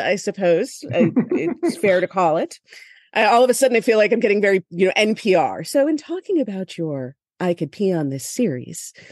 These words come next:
Speaker 2: So, Terry,
Speaker 1: um,
Speaker 2: what were you discussing here in this? Yeah.
Speaker 1: <laughs> Um, but, but in reading your books, on the one hand, I would say that certainly you have a very dry sense of humor. Nobody could accuse you of excessive sentimentality.
Speaker 2: <laughs>
Speaker 1: Um,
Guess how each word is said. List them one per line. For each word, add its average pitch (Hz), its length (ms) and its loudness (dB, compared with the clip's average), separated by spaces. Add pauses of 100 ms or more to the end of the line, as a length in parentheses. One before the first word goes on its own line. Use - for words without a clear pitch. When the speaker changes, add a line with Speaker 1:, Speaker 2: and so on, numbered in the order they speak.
(280)
Speaker 2:
So, 220 80 4
Terry, 214 440 4
Speaker 1:
um, - 40 -2
Speaker 2:
what 196 180 0
were 170 80 -2
you 175 120 -2
discussing 127 560 -6
here 92 180 -8
in 92 80 -10
this? 95 180 -14
Yeah. 110 240 -2 (560)
Speaker 1:
<laughs> - 480 -2 (1000)
Um, 220 480 0 (260)
but, 302 200 4
but 359 120 -2
in 359 160 2
reading 392 280 2
your 339 120 2
books, 262 240 0
on 254 80 2
the 233 100 2
one 226 220 0
hand, 202 260 0
I 185 80 0
would 185 140 -2
say 185 140 0
that 175 160 -4
certainly 262 340 -2
you 226 80 2
have 208 180 0
a 196 60 -2
very 180 480 0
dry 208 340 2
sense 190 260 -4
of 175 100 -6
humor. 175 380 -2
Nobody 190 320 0
could 180 220 -2
accuse 196 400 -6
you 175 140 0
of 170 60 -2
excessive 180 640 -2
sentimentality. 175 1200 -2
Speaker 2:
<laughs> 247 40 4 (460)
Speaker 1:
Um, 180 640 2